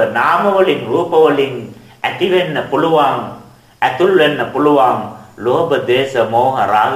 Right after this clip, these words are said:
කියන ක්ලේශ ධර්මයන් මොකවත් ඇතුල් වෙන්නේ නැහැ. ගනුදෙනුව නැවතිලා. සමාධියේ තියෙන එකම ප්‍රයෝජනය තමයි කර්මය නතර කරන්න පුළුවන්. කර්මය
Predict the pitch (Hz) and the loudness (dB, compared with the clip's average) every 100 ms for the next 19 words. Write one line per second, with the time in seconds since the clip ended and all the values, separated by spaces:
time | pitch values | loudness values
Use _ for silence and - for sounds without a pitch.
0 | 120 120 113 101 110 117 - 120 - 104 | -4 -4 -6 -6 -2 0 0 -4 -4 -4
1 | 117 110 101 98 104 131 113 - 113 135 | -4 -6 -6 -8 -6 -2 -2 -2 -6 -2
2 | 120 110 104 104 101 95 - - 98 95 | -2 -2 -4 -4 -4 -6 -12 -20 -18 -2
3 | 120 135 147 151 151 156 143 107 127 - | -2 0 0 0 0 -2 -2 -2 -2 -4
4 | 113 98 87 80 - - _ _ _ _ | -4 0 0 -2 -10 -20 _ _ _ _
5 | _ _ _ _ _ _ _ _ _ _ | _ _ _ _ _ _ _ _ _ _
6 | _ _ _ - _ _ - 147 160 185 | _ _ _ -20 _ _ -4 -2 2 2
7 | 202 202 190 151 131 131 147 160 175 - | 2 2 0 0 -2 -2 -2 0 0 -2
8 | - 117 - 175 156 120 101 98 - - | -6 -6 -2 -2 0 -2 -4 -8 -14 -20
9 | - _ _ _ 117 131 147 165 156 131 | -20 _ _ _ -6 0 2 4 2 -2
10 | 113 110 107 127 143 135 139 - - _ | -6 -4 -2 0 0 -2 -10 -18 -20 _
11 | - 123 135 156 185 214 214 180 120 110 | -10 -2 -2 0 -4 -4 -4 -6 -6 -4
12 | 104 - 170 - 117 110 95 87 90 87 | -2 0 0 0 0 0 -4 -6 -4 -2
13 | 82 - - - _ _ _ _ _ _ | -4 -8 -20 -20 _ _ _ _ _ _
14 | _ _ _ _ _ _ _ - 143 156 | _ _ _ _ _ _ _ -6 -2 0
15 | 196 214 | -2 -4